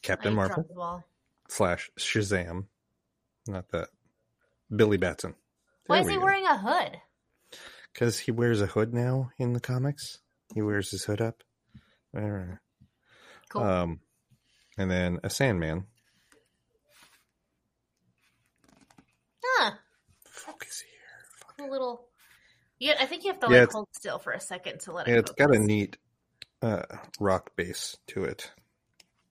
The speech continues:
Speaker 1: Like this little weird
Speaker 2: Instead of
Speaker 1: rocky
Speaker 2: legs.
Speaker 1: base. Mm-hmm. 'Cause he's just spiraling sand. And then I stopped by Brick's Cat, uh, Brick's, sorry, Citizen Brick.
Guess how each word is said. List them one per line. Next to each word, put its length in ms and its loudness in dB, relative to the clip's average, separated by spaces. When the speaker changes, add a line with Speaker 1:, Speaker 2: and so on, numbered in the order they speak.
Speaker 1:
Like 160 -14
this 180 -8
little 320 -2
weird 440 0
Speaker 2:
Instead 300 2
of 60 -2
Speaker 1:
rocky 40 0
Speaker 2:
legs. 220 2
Speaker 1:
base. 160 -4
Mm-hmm. 220 0
'Cause 140 -14
he's 180 -8
just 360 -4
spiraling 500 -4
sand. 360 -2
And 100 6
then 100 10
I 100 10
stopped 420 0
by 380 2
Brick's 320 -6
Cat, 320 -2
uh, 200 0
Brick's, 840 0
sorry, 400 0
Citizen 480 0
Brick. 460 -4